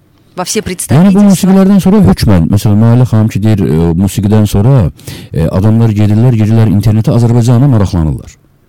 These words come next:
Speaker 2: Bu Azərbaycan haradır? <clears throat> Və bu musiqidən sonra yəqin ki, e,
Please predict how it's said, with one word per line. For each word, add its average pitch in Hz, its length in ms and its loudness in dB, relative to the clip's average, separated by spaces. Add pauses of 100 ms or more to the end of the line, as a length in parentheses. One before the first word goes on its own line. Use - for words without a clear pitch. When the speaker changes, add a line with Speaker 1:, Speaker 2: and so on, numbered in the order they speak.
(160)
Speaker 2:
Bu - 60 -6
Azərbaycan 95 560 0 (320)
haradır? - 420 -2 (360)
<clears throat> 190 360 -10
Və 160 80 0
bu 160 120 2
musiqidən 170 600 2
sonra 175 240 2
yəqin 143 480 2
ki, 180 160 -2
e, 185 280 0